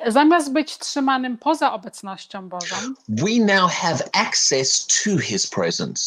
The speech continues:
Speaker 1: my mamy teraz dostęp do jego obecności.
Speaker 2: And over and over again in the New Testament,
Speaker 1: I poprzez, y, na okrągło w Nowym Testamencie
Speaker 2: we are told that we have access.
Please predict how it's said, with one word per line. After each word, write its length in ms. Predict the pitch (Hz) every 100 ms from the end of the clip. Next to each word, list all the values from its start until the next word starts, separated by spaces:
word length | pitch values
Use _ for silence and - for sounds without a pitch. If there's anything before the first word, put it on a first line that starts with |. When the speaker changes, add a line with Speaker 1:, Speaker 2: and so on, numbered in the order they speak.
| - - - - _ _ -
Speaker 1:
my 100 | 285
mamy 260 | 302 277 277
teraz 340 | 269 262 208
dostęp 460 | 262 262 - 240 214
do 120 | 262
jego 300 | 247 214 240
obecności. 800 | 220 220 - 190 180 - - - _ _ - - - -
Speaker 2:
And 120 | 139
over 340 | 143 196 214 240
and 100 | 214
over 320 | 202 185 175
again 340 | 143 170 180 135
in 60 | 127
the 60 |
New 200 | 135 143 139
Testament, 800 | 170 160 - - - - - - _ _ _ - _
Speaker 1:
I 120 | 247
poprzez, 580 | 247 247 - 277 262 - 262 262 254
y, 40 |
na 200 | 262 285
okrągło 640 | 311 - - 311 302 311
w 60 | 285
Nowym 280 | 294 302 285
Testamencie 840 | 294 - 285 240 185 190 - 202 214 _ - - -
Speaker 2:
we 180 | 123 147
are 80 | 151 - -
told 320 | 185 196 123
that 160 | 135 123
we 180 | 147 147
have 320 | - 147 - -
access. 1000 | 131 - - - - - - - -